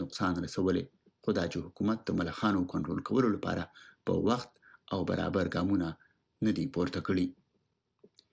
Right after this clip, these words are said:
د امریکې مینیسوټا ریاست په مینیاپولیس ښار کې د یو پولیس افسر په لاسو د یو تور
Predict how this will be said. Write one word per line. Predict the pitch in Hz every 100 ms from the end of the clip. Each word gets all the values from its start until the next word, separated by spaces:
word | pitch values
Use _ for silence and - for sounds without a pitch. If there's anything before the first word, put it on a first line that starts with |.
| _ - - - -
د | 135
امریکې | 139 139 135
مینیسوټا | 160 151 139 151 139
ریاست | 135 113 92 139 -
په | 110
مینیاپولیس | 95 92 104 101 95 -
ښار | - 123
کې | - 120
د | 101
یو | 98
پولیس | - 98 -
افسر | - - 123 117
په | 101
لاسو | 101 101 113
د | 101
یو | 90 82
تور | - 123